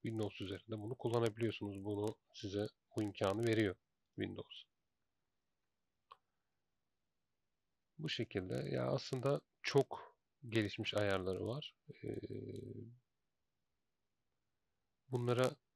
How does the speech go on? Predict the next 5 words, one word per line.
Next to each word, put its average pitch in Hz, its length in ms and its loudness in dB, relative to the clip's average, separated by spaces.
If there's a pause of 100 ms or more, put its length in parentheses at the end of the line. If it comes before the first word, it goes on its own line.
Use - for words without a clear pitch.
(280)
bir 120 180 6
sonraki, 101 580 0
e, 101 320 -2 (2250)
videomda 107 600 2 (120)
tekrar - 460 0